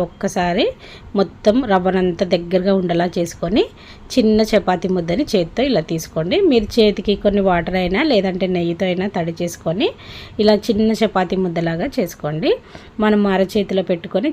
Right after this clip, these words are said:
చిన్న చపాతీలాగా ఒత్తుకోండి. బాగా లావుగా కాకుండా బాగా సన్నగా కాకుండా ఇలా చపాతీలాగా ఒత్తుకున్న తర్వాత దాని మధ్యలో మనం ముందుగా కొబ్బరి మిశ్రమం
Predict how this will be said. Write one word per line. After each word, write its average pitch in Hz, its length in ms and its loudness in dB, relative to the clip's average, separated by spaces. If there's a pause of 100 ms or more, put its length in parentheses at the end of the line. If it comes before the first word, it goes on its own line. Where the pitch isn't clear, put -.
చిన్న 196 140 0 (140)
చపాతీలాగా 170 600 -2 (100)
ఒత్తుకోండి. 151 500 -6 (420)
బాగా 214 360 4 (200)
లావుగా 190 440 0
కాకుండా 196 380 0 (120)
బాగా 190 340 0
సన్నగా 185 360 -2 (100)
కాకుండా 175 380 -2 (140)
ఇలా 190 200 0
చపాతీలాగా 185 720 -4
ఒత్తుకున్న 170 300 -6 (100)
తర్వాత 170 400 -2 (100)
దాని 185 240 -2
మధ్యలో 175 300 -2 (120)
మనం 220 160 2 (100)
ముందుగా 190 320 0 (140)
కొబ్బరి 196 360 0
మిశ్రమం 180 320 -4